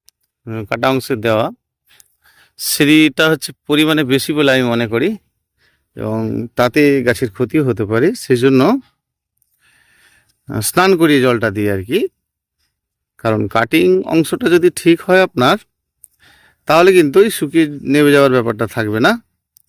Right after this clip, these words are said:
কারণ আপনি কাঁচি দিয়ে কাটুন, খুব ভালো কাঁচি হলে আলাদা ব্যাপার, তা নইলে কিন্তু একটা ছিঁড়ে ছিঁড়ে কাটবে। সেই জন্য ধারালো কিছু দিয়ে আমরা কিন্তু কাটি। আর সেটা ভালো হয়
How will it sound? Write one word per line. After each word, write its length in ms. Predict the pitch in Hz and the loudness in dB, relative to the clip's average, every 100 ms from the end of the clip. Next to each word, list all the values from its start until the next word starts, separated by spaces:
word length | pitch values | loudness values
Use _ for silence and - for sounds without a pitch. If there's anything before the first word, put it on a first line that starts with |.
| _ _ _ _ | _ _ _ _
কারণ 180 | 120 123 | -2 0
আপনি 220 | 135 139 | 2 2
কাঁচি 340 | 127 127 - | 2 0 0
দিয়ে 180 | 139 160 | 0 0
কাটুন, 600 | 160 160 165 165 170 165 156 | 2 0 0 0 -2 -4 -8
খুব 140 | 139 110 | -8 -2
ভালো 240 | 120 135 | 0 2
কাঁচি 320 | 147 143 156 | 0 0 0
হলে 360 | 151 120 127 147 | 0 2 4 4
আলাদা 280 | 139 131 131 | 4 2 0
ব্যাপার, 320 | 123 131 170 _ _ _ _ _ _ _ | -2 -2 -2 _ _ _ _ _ _ _
তা 140 | 123 139 | 0 2
নইলে 220 | 151 131 | 2 2
কিন্তু 220 | 117 127 | 0 0
একটা 140 | 139 | -2
ছিঁড়ে 320 | 156 - 143 151 | -4 -4 -2 0
ছিঁড়ে 220 | 151 127 | 0 -2
কাটবে। 380 | 113 104 110 220 285 _ _ _ _ _ _ - _ _ _ _ _ _ - | 0 -2 0 -2 -2 _ _ _ _ _ _ -20 _ _ _ _ _ _ -8
সেই 220 | - 180 | 2 4
জন্য 240 | 165 151 147 | 6 4 0
ধারালো 380 | 104 127 156 165 | -2 0 0 0
কিছু 240 | 151 123 | -4 -8
দিয়ে 280 | 120 190 330 _ _ | 2 2 2 _ _
আমরা 180 | 120 123 | -4 0
কিন্তু 200 | 127 131 | 0 0
কাটি। 400 | 135 92 - 90 - _ _ _ _ - _ _ _ _ _ _ _ _ _ _ _ | -2 -2 -4 -16 -16 _ _ _ _ -20 _ _ _ _ _ _ _ _ _ _ _
আর 260 | 120 110 113 | -6 -4 -4
সেটা 340 | - 123 151 | -4 -2 0
ভালো 240 | 147 160 156 | 2 2 2
হয় 340 | 147 139 240 | 2 2 0